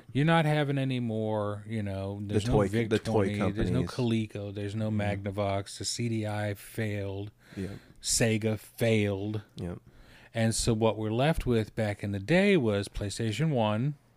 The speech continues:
Speaker 2: Mm-hmm.
Speaker 1: and I believe it was
Speaker 2: Nintendo
Speaker 1: Super
Speaker 2: sixty
Speaker 1: Nintendo and sixty-four.
Speaker 2: Uh, the release order was Super Nintendo, then PlayStation,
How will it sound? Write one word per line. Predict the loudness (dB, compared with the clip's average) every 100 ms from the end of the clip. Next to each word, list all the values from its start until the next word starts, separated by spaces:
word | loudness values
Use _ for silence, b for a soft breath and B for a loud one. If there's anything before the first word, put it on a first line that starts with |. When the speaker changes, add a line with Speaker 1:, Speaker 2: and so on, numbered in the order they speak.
| -14
Speaker 2:
Mm-hmm. | -14 -10 -10 -12 b b b -4
Speaker 1:
and | -2 -2 -2
I | -2
believe | -2 0 0 0 0
it | -2 -4
was | -2 0 0 0 -4 -2
Speaker 2:
Nintendo | -2 0 -2 0
Speaker 1:
Super | 2 4
Speaker 2:
sixty |
Speaker 1:
Nintendo | 4 2 2 4 4
and | 2
sixty-four. | -2 -4 -4 -2 2 2 2
Speaker 2:
Uh, | -2 -2 -2 -4
the | -2 0
release | 2 0 0 -2
order | 0 2 2 -2 -6 -6
was | -6 -4
Super | -4 -2 -2
Nintendo, | -2 0 0 0 -4 -2
then | 2
PlayStation, | 2 2 -2 -6 -6 -8